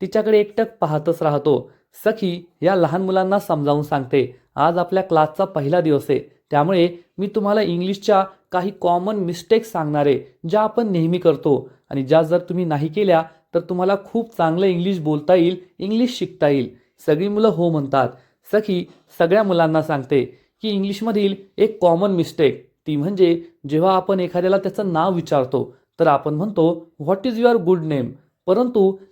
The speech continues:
नावामध्ये गुड आणि बॅड, चांगलं किंवा वाईट असं काहीच नसतं. प्रत्येकाचं नाव हे चांगलंच असतं ना, मग समोरच्याला त्याचं चांगलं नाव विचारण्यात काय फायदा आहे? त्यामुळे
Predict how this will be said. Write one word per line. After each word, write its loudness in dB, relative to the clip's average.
नावामध्ये 2
गुड 0
आणि -4
बॅड, 2
चांगलं 0
किंवा 2
वाईट 2
असं -6
काहीच -2
नसतं. 0
प्रत्येकाचं -2
नाव 2
हे -2
चांगलंच -2
असतं -2
ना, 2
मग -2
समोरच्याला -2
त्याचं -4
चांगलं -2
नाव 0
विचारण्यात -4
काय 4
फायदा 0
आहे? 0
त्यामुळे 0